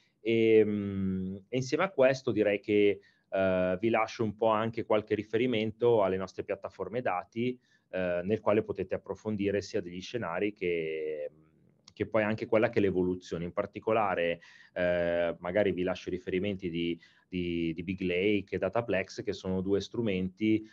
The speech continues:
nel quale oggi vediamo sempre di più, ehm, andare a, a, a prendere peso nei clienti, no? Anche cosa intendiamo per multi-cloud,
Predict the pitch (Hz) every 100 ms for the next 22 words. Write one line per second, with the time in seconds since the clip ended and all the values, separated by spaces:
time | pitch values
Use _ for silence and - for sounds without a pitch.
0 | _ - 98 104 104 110 95 95 92 104
1 | 107 107 _ - 101 107 107 104 101 107
2 | 107 117 110 107 107 110 113 92 90 87
3 | 87 87 87 87 85 82 82 80 80 90
4 | - 107 107 101 98 104 95 90 85 76
5 | 90 82 80 80 76 78 - 101 104 113
6 | 113 98 95 92 90 95 90 85 - 90
7 | 90 90 - 90 92 95 92 92 87 92
8 | 92 87 - 120 110 113 110